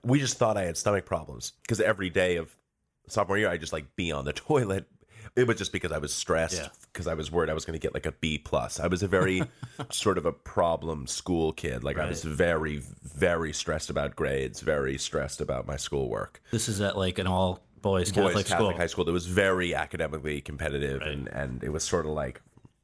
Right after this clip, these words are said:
Speaker 1: in, in this sort of awful way, is like, from your first class there, it's like, "Are you going to Harvard?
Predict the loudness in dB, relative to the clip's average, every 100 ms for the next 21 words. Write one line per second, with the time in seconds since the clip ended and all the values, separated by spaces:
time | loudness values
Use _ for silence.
0 | _ -6 -2 0 2 2 2 2 0 -2
1 | 0 2 0 -2 -2 -6 -14 _ _ _
2 | -10 -2 0 0 -4 -6 -8 -4 -2 0
3 | -4 -12 _ -20 -6 0 0 0 0 -2
4 | -2 -4 -4 -6 -8 -4 -2 -2 -2 -2
5 | -4 -2 0 2 2 2 0 -2 -6